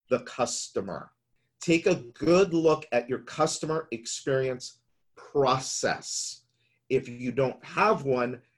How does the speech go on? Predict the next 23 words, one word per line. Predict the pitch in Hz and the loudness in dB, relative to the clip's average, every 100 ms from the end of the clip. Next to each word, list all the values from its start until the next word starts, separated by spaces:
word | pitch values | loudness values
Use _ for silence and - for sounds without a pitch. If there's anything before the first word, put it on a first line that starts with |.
| - | -10
now | 123 123 143 | -2 2 4
is | 151 156 | 4 0
a | |
perfect | 147 139 131 151 143 - | 0 0 2 2 -2 -6
time | - 123 127 | -6 -4 -4
for | - 127 | -4 -6
you | 107 107 107 104 107 | -4 -6 -4 -6 -10
to | - 107 104 104 | -12 -8 -8 -10
create | - 139 131 127 127 139 - _ _ | -12 -6 -6 -4 0 0 0 _ _
one. | 107 101 80 - _ _ _ _ | -8 -6 -6 -8 _ _ _ _
We | 95 117 | -8 -6
can | - 143 | -6 -6
help | 139 - 170 170 143 | -6 2 0 0 -4
you | 123 | -2
with | 104 - | -2 -2
this. | - - | -6 -6
If | 90 | -10
you | 113 | -10
want | 110 123 139 | -6 -4 -4
help, | 139 135 107 | -4 -4 -4
let | 110 117 | 0 2
us | 151 143 151 | 2 -2 -2
know. | 147 120 107 | 0 0 -2